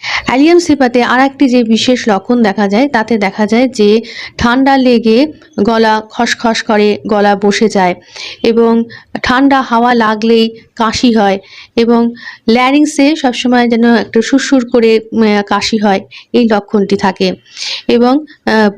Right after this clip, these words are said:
শ্বাস প্রশ্বাস নিতে কষ্ট হয়, কারণ, আহ, বুকে যেন কো-, কোনো কিছু একটা চাপ ধরে রয়েছে, এই রকম একটা লক্ষণ থাকে এবং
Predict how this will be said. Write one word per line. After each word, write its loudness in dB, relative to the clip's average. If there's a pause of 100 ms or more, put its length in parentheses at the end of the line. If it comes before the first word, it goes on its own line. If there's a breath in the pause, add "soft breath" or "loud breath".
শ্বাস -4
প্রশ্বাস -2
নিতে -2
কষ্ট -4
হয়, 0 (360 loud breath)
কারণ, 2
আহ, -4
বুকে 0
যেন 0
কো-, -2 (180)
কোনো 2
কিছু -2
একটা -4
চাপ -2
ধরে -2
রয়েছে, 0 (500 loud breath)
এই 2
রকম -2
একটা -2
লক্ষণ -2
থাকে -4 (340 loud breath)
এবং 2